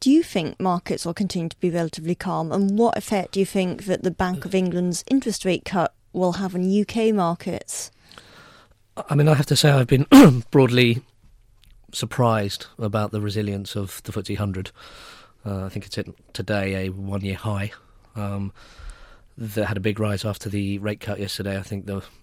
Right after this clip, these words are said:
Speaker 2: the market clearly signalling that some form of action was required. <clears throat> But if you follow that again through t-,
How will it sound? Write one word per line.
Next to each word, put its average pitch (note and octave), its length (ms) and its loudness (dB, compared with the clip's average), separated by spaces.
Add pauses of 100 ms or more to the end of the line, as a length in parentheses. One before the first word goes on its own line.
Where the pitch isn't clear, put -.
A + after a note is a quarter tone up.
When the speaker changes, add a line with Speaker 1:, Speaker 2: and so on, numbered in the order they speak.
(160)
Speaker 2:
the G#2 80 -8
market G2+ 500 -10
clearly G2+ 240 -4
signalling G2 460 -6
that F#2+ 180 -8
some G#2+ 320 -2
form G2+ 220 -10
of G2 100 -8
action G2+ 320 -8
was G2 180 -8
required. G#2 540 -8 (280)
<clears throat> - 280 -4
But D3 340 8
if - 260 -2 (440)
you C3+ 140 -4 (140)
follow C#3+ 280 4
that C3 200 0
again B2 240 0
through A#2 340 0
t-, - 220 -20